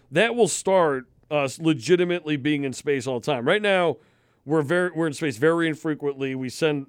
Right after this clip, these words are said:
uh, we send shit up there, but people aren't there very often. The space station was the first sort of thing where, like, we have a fairly regular presence in space, but nothing. I mean, still almost none.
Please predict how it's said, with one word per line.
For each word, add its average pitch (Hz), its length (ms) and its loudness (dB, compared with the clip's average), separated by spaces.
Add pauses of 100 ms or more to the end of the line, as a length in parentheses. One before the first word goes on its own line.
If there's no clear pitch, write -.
(120)
uh, 139 180 -12
we 151 160 -6
send 160 320 0
shit 135 200 -2
up 160 200 -2
there, 123 120 -4
but 110 160 -8
people 156 320 -4
aren't 131 260 -4
there 127 140 0
very 120 300 -4
often. 120 440 -6 (400)
The 131 80 -6
space 180 320 2
station 160 320 0
was 143 140 0
the 120 80 -4
first 170 420 0
sort 156 200 0
of 135 100 -4
thing 139 320 0
where, 131 120 -2
like, 120 420 -2 (380)
we 139 120 0
have 135 120 2
a 127 80 -4
fairly 139 340 0
regular 131 400 -2
presence 117 380 -4
in 117 80 -12
space, 127 380 -6
but 117 140 -10
nothing. 117 420 -4
I 107 40 -10
mean, 107 220 -10
still 120 480 -4 (160)
almost 120 340 -8
none. 117 340 -4